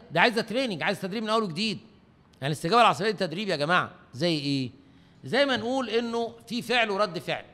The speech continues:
يعني ايه في فعل ورد فعل؟ لما واحد حد يقرصه او ي-،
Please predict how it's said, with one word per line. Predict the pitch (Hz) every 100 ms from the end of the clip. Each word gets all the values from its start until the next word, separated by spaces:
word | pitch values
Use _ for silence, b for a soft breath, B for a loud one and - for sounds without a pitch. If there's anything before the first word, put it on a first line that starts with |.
| - - _ _ _ -
يعني | 143 190
ايه | 208
في | 165
فعل | 190 170
ورد | 160 170 151
فعل؟ | 156 131 - b b b
لما | 156 214 202
واحد | 233 277 - 233 - - - -
حد | - 254 269 180
يقرصه | 190 185 185 220 202 190
او | 165 151
ي-، | 147